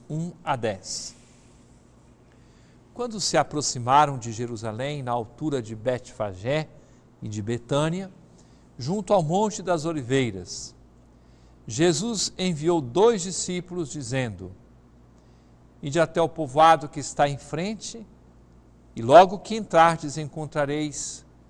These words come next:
amarrado um jumentinho que nunca foi montado. Desamarrai-o e trazei-o aqui. Se alguém disser, 'Por que fazeis isso?' dizei, 'O Senhor precisa dele, mas logo mandará de volta.'"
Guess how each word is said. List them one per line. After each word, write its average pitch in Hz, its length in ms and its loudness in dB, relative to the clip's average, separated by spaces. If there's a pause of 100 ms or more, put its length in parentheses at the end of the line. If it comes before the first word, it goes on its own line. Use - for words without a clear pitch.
(340)
amarrado 139 600 4
um 147 60 -4
jumentinho 147 680 -8
que 135 140 -10
nunca 135 260 -10
foi - 180 -8
montado. 113 600 -8 (1500)
Desamarrai-o 139 800 4
e 190 40 -8
trazei-o 139 480 -2
aqui. 123 360 -6 (1300)
Se - 140 0
alguém 190 240 2
disser, 196 420 2
'Por - 220 -12
que 226 120 -6
fazeis 175 500 -6
isso?' 180 420 -14 (1040)
dizei, 135 400 0
'O 151 80 -2
Senhor 185 400 0
precisa 165 480 -4
dele, 202 340 0
mas 175 240 -4
logo 170 300 4
mandará 170 340 -2
de 127 140 -6
volta.'" 113 500 -2